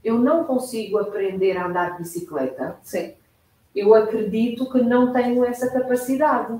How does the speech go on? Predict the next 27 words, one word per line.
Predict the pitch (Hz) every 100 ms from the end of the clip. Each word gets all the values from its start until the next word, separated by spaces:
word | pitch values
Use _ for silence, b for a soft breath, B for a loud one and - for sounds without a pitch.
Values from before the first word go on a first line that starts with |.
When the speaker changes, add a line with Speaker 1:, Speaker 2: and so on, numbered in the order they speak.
| -
Speaker 2:
Exatamente. | - - 220 208
Speaker 1:
A |
única | 233 285 320 302 294
coisa | 247 214 196 190
que | - 214
me | 208 214
impede | - 254 247 - 185 175
de | 190
gerar | 175 202 208 202
um | 196
resultado, | 180 185 208 185 175 196
eu | 202
consigo | 180 170 175 170
andar | - -
de | 175
bicicleta, | - - 170 165 196
é |
uma | 214
coisa | 214 214
chamada | 226 220 226 247
treino. | 247 277 254 240 233 - _ _ _ -
É | 202
o | 208
tempo | - 330 320 277
que | 247
eu |
dedico | 196 190 190 185 - 233 285